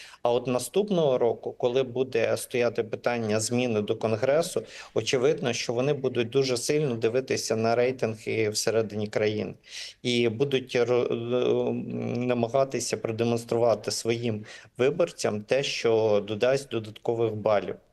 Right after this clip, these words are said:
Відповідно, у нас, я поки що не бачу, е, таких можливостей для того, щоб, е, повпливати, е, на нинішню адміністрацію Трампа в,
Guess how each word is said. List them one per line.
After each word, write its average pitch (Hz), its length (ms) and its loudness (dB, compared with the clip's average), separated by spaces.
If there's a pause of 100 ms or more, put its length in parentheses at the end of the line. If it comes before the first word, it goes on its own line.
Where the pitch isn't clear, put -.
(800)
Відповідно, 131 800 0
у 117 60 -2
нас, 135 420 0
я 127 260 2
поки 127 300 -4
що - 200 -4
не 123 160 0
бачу, 110 640 2 (440)
е, 104 340 2
таких 120 380 -2
можливостей 131 720 2
для 107 160 0
того, 131 340 2
щоб, 110 420 -2
е, 110 220 6
повпливати, 113 1080 0 (340)
е, 107 560 2
на 117 400 0 (560)
нинішню 123 560 0
адміністрацію 117 800 0
Трампа 156 420 0
в, 110 280 -4